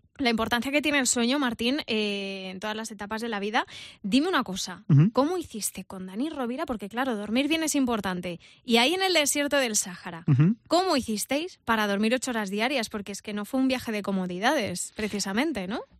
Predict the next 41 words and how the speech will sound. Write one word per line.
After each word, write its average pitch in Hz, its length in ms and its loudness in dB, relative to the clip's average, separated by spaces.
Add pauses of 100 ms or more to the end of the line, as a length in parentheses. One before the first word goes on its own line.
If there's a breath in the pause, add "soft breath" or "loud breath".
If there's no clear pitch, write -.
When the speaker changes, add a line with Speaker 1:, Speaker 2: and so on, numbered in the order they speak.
(120)
Speaker 2:
Eh, 117 840 2
sí, 127 300 4
esa 131 140 4
experiencia 135 420 2
fue 139 160 0
una 123 580 4
experiencia 127 400 2
preciosa, 135 640 2
eh, 113 300 2
en 113 140 2
la 117 80 4
Teton 127 280 4
Desert. 139 400 4
Mm, 113 560 2
imagínate 117 460 2
que 123 80 2
hicimos 123 260 2
casi 123 280 2
seiscientos 123 420 4
kilómetros, 123 640 4
bueno, 147 220 4
no, 123 180 2
seiscientos 120 720 2
y 113 360 2
a-, 117 120 2
y 113 640 0
algo 127 240 4
más, 135 320 4 (100)
pero 113 180 2
muy 123 120 6
poquito, 131 480 0 (500 loud breath)
eh, 117 520 -2
en 113 240 2
pocos 131 280 6
días. 131 460 2
Se, 113 640 0
mm, 113 460 -4
se - 120 2
hacen 127 300 8
etapas 151 540 2
y 117 180 4